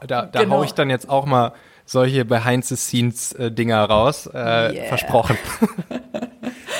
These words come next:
Speaker 2: Genau. Und, äh, genau, ansonsten ja, auf der Website gibt's auch die ganzen Online-Kurse, beziehungsweise die beiden Online-Kurse, über die wir gesprochen haben, wo man sich anmelden kann, wenn man Lust hat.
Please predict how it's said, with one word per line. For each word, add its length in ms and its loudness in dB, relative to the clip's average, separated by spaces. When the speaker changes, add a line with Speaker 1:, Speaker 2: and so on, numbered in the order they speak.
Speaker 2:
Genau. 500 2
Und, 580 4
äh, 280 0
genau, 220 2
ansonsten 560 0
ja, 180 2
auf 120 -2
der 160 0
Website 560 0
gibt's 180 -2
auch 280 0
die 120 -6
ganzen 440 -4
Online-Kurse, 1080 2
beziehungsweise 500 -6
die 120 -6
beiden 320 4
Online-Kurse, 720 0
über 160 0
die 140 -2
wir 100 0
gesprochen 640 -4
haben, 160 -4
wo 80 -2
man 180 -2
sich 220 -6
anmelden 560 2
kann, 180 -6
wenn 120 0
man 200 0
Lust 320 -2
hat. 300 -4